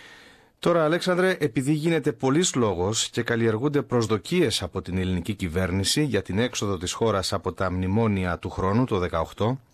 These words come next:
ήρθε μια δήλωση του Επιτρόπου Οικονομικών Υποθέσεων της Ευρωπαϊκής Ένωσης, του Γάλλου Πιέρ Μοσκοβισή, να υπενθυμίσει την σκληρή οικονομική πραγματικότητα.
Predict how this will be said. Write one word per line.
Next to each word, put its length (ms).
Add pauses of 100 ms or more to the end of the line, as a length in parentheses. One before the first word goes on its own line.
(1200)
ήρθε 300
μια 240
δήλωση 340
του 120
Επιτρόπου 460
Οικονομικών 540
Υποθέσεων 600
της 120
Ευρωπαϊκής 560
Ένωσης, 400
του 100
Γάλλου 380
Πιέρ 220
Μοσκοβισή, 760
να 180
υπενθυμίσει 800
την 220
σκληρή 640
οικονομική 640
πραγματικότητα. 840